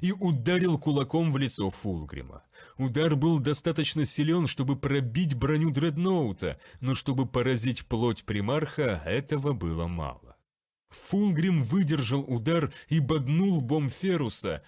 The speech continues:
а затем, развернувшись на месте, взмахнул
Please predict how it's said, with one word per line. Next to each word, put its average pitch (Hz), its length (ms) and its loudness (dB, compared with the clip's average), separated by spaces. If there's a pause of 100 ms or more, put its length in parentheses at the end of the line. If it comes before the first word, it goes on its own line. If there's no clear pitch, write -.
(120)
а 113 120 0
затем, 156 440 2
развернувшись 131 840 2
на 123 100 0
месте, 160 480 0 (120)
взмахнул 170 800 0